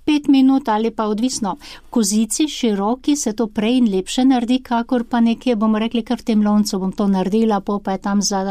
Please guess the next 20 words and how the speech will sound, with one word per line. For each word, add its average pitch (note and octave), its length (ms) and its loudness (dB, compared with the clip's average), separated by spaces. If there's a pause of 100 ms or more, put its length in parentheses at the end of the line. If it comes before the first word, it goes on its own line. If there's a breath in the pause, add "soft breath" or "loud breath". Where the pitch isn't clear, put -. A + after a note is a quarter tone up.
(140 loud breath)
deset G#3 400 -2
centimetrov G3+ 540 0
visoko, F#3 480 -2
to G#3+ 240 -2
ni G#3 160 4
nobenega F#3 440 -2
praženja, F3 520 -6
a F3+ 100 -8
ne. G3+ 140 -2 (640 loud breath)
No, B3+ 180 4
in B3 240 4
zdaj, G#3+ 280 -2
ko A3 120 -6
je F3+ 60 -2
to G3 140 -2
prepraženo, G3 840 0
se G3 200 -2
vidi, G3 260 2
menja F#3+ 400 2
barvo, G3 640 0